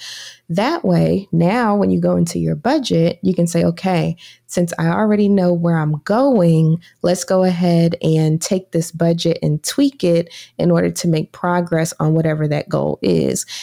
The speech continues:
And so that's kinda how you, you use your goal and your budget together. And so, for instance, let me give you an example. If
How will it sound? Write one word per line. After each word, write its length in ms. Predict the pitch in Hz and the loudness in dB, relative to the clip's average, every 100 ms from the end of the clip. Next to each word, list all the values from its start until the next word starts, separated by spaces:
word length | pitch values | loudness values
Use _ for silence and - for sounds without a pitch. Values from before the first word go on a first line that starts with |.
| - | -4
And 140 | 196 | -2
so 160 | 202 196 | 0 0
that's 240 | 214 285 | 0 -2
kinda 240 | - 269 226 | -2 -2 -2
how 160 | 202 | 0
you, 280 | 190 190 185 - | 0 0 0 0
you 140 | 170 | 2
use 440 | 170 165 185 196 185 | 2 2 2 2 0
your 200 | 175 165 | 0 0
goal 580 | 165 165 165 165 - - | 0 2 2 0 -2 -2
and 180 | 165 165 | 0 2
your 140 | 165 | 0
budget 600 | 156 151 156 156 156 - | 0 -2 -2 -2 -2 -4
together. 640 | - 160 214 208 - - 214 - - - | -6 -2 0 -2 -4 -8 -10 -16 -20 -4
And 120 | 190 | -2
so, 220 | 196 214 190 | 0 0 -2
for 240 | - - 160 | -2 -4 -4
instance, 340 | 156 - - | -4 -6 -2
let 80 | 165 | 0
me 60 | |
give 160 | 175 170 | 2 2
you 80 | 165 | 2
an 80 | 160 | 0
example. 720 | 156 147 147 160 156 - - - | -2 -4 -4 -4 -4 -4 -10 -2
If 240 | 170 170 | -2 -2